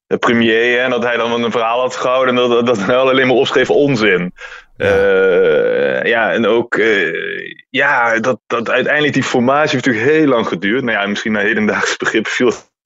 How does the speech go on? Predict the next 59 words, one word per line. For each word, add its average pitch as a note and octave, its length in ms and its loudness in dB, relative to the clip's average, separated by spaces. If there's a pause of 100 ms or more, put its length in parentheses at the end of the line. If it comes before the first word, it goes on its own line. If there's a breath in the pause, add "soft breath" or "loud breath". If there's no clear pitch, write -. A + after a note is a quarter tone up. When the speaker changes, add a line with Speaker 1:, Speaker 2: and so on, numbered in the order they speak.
Speaker 1:
nog A2+ 120 0
wel G#2+ 120 0
mee, A2+ 200 2
maar A2 300 0 (380 loud breath)
destijds B2+ 520 0
heel A#2+ 240 2
lang. A2+ 300 2
En A#2+ 160 0
toen C#3 180 2
uiteindelijk C3+ 460 0
ging B2 200 -2
inderdaad A#2 240 0
Van - 140 -4
Agt, - 380 -4
eh, G#2+ 140 4
toch C3+ 220 2
met A2+ 200 2
Wiegel C#3+ 300 2
in A2 140 2
zee. G#2+ 300 2 (460 loud breath)
Ook F#3+ 240 0
omdat C#3 220 2
zij C#3 260 0
heel D#3+ 240 2
goed A#2 220 -2
overweg A2 440 2
konden, G2 380 4
hè, D#3 140 2
tot A#2+ 200 0
het G2+ 160 -8
sterfwet G#2 520 0
zelfs, F#2 280 0
begreep F2 440 0
ik, F2+ 180 -2
eh, E2+ 320 2
bijna. F2 320 2
Dat, F2+ 220 -2
dat F#2+ 140 0
Wiegel G#2+ 220 0
daar F#2+ 140 4
nog F#2+ 120 -4
vorige G2+ 280 2
week F#2 100 0
is - 140 -4
geweest A2+ 300 0
bij E2+ 120 0
Van E2 120 -6
Agt. G2+ 160 0
Of, A2 100 0
of F2 340 -2
tenminste A2 300 0
een G#2+ 60 2
week G#2+ 140 -2
voor G#2+ 140 -2
zijn G2+ 160 -2
overlijden G2 480 0
nog F#2 140 -6
is F#2+ 120 -8
geweest. F2+ 580 -2